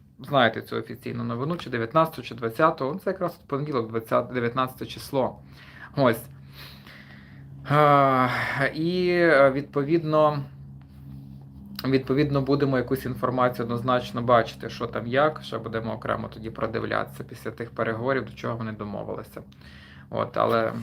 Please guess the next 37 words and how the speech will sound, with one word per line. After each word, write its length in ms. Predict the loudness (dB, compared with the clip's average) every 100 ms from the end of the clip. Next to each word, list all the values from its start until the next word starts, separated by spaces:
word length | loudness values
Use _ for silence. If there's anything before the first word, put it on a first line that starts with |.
| -12 -18 -12
щоб 280 | 2 2
не 120 | 2 0
було 500 | 2 6 6 6 2
таємне, 520 | -2 0 0 0 -2
воно 160 | -4
все 180 | -6 -6
рівно 180 | -6 -6
стане 360 | -4 -2 -2 -2
явним. 380 | -2 -4 -8 -10
Ну, 140 | -4 -2
такий 340 | 0 4 4
мені 120 | 4
якийсь 240 | -2 -2 0
день 280 | 2 2
по 140 | 2 -4
цій 180 | -2 -2
енергії, 560 | 2 2 2 0 -2
знаєте, 280 | 0 -2 -2
незрозумілий. 640 | -2 0 -2 -2 0 0 0
Я 60 |
не 60 | 0
скажу 360 | 2 4 4
мінус, 440 | 2 2 2 0 -2
я 60 |
не 60 | -6
скажу 320 | 0 0 0
плюс, 400 | -2 4 4 2 -12
таке, 260 | -10 2 4
о, 140 | 6
якесь 260 | 4 0 -10
щось 340 | -12 -12 -18 -20 -4
крутиться, 440 | -2 0 -4 -6
колотиться. 520 | -2 2 0 0 -8
Давайте 320 | 2 4 4 0
дивимось 360 | 0 0 -4
далі. 260 | 0 0 0
Вівторок. 720 | -4 -4 2 2 2 -4 -18